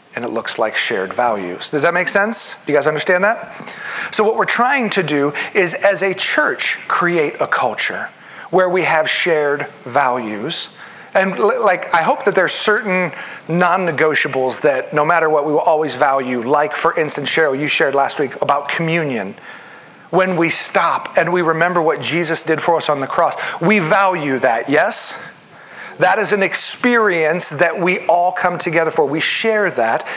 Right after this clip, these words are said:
and we even have shared language when we talk about communion. Even the name of it, communion, that is not a word that we use in any other context.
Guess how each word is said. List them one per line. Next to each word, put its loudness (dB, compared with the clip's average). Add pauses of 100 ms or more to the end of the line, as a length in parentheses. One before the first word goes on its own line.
and 4
we 0
even 0
have 0
shared 0
language -2 (380)
when 0
we 0
talk 0
about 0
communion. -8 (540)
Even 4
the 2
name 2
of 0
it, -4
communion, 0 (520)
that 2
is -2
not 2
a 2
word 2
that 0
we 0
use -4 (260)
in 2
any 2
other 2
context. -2